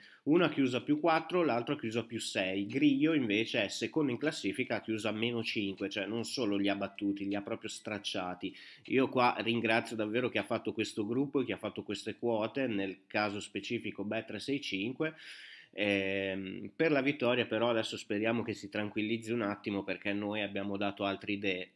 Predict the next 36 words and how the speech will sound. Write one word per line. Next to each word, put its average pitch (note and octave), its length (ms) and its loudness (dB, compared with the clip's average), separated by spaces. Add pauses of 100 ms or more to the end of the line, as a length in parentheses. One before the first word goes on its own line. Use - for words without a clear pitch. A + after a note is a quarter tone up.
(100)
Mm, F#2+ 420 -8
Connors F3 880 0
sta G#2+ 800 -2
deludendo, G#2+ 640 0
ve F#2+ 80 -4
l'avevo G2+ 260 0
dato G#2+ 280 -2
qui G#2+ 120 -4
in G2+ 80 -4
free G#2+ 180 -8
pick. F#2 460 -4 (300)
Siamo C#3+ 460 2
messi C3+ 380 0
bene B2 260 4
con A2 420 0
Sung C3+ 340 -2
Jae A#2 340 4
Im E3 600 -2
e A#2+ 160 -2
con B2 320 -2
Abram A2+ 380 0
Hanser, G#2+ 600 0
che G2+ 100 -6
avevo G2+ 240 0
dato A2 260 -2
sempre A#2+ 360 -2
nel B2 200 -2
vip, A2+ 400 0 (220)
entrambi A#2+ 540 0
a G#2+ 40 0
trentuno B2 520 0
di C3 120 0
quota, G#2+ 520 0
entrambi A#2 500 0
sono A#2+ 300 -2
lì G2+ 280 0